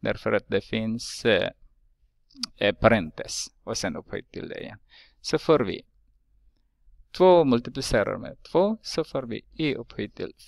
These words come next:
fyra femtedelar. Okej. Två där är heltal och två femtedelar, så får vi fyra femtedelar. Eh, om ni kommer inte ihåg det så står här två multiplicerar med två femtedelar. Ni har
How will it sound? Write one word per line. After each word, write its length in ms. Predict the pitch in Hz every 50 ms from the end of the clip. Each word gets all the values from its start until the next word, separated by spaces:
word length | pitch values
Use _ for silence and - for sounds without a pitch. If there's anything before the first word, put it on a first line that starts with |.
| - -
fyra 420 | 156 160 156 160 165 180 185 240 - _ _ _ _ _ - _ - - -
femtedelar. 720 | 156 135 - - - - - 57 53 - - - - - - _ _ - - _ _ _ _ _ _ - - _
Okej. 220 | - - - - _ _ _ -
Två 140 | - 156 156
där 160 | 156 156 156
är 120 | 147 127 113
heltal 540 | - 131 123 123 120 - 131 143 160 170 -
och 180 | - 107 - _ _ -
två 120 | 107 98
femtedelar, 720 | - - - - - - 82 - - - - - - - -
så 180 | - - 107
får 180 | - - 110 101
vi 140 | 98 104 -
fyra 360 | - - 113 95 - - -
femtedelar. 680 | - - 92 - - - 95 - - - - - 107 - _ _ _ _ _ _ _ _ _ _ - - - - - - - - - - - - - - _ _ _ _ - _ - _ _
Eh, 500 | - 123 120 113 113 110 110 107 - -
om 220 | 131 120 120 120 120
ni 100 | 120 113
kommer 440 | - _ - 156 156 156 151 147
inte 220 | 156 156 147 151 151
ihåg 260 | 139 135 135 127 120
det 160 | 131 135 151
så 260 | 147 - 147 123 117
står 240 | 123 - - 127 117
här 260 | 107 104 104 131 - - - _
två 480 | - - 208 208 196 185 175 160 147 139
multiplicerar 680 | 127 120 123 - - - 131 - - 127 110 104 95
med 240 | 90 90 95 - _
två 320 | - - 165 175 175 170
femtedelar. 840 | - - 170 160 165 160 160 135 120 101 92 107 123 160 180 190 - _ _ _ _ _ _ _ _ - - - _ _
Ni 100 | 120 117
har 280 | 107 113 110 - -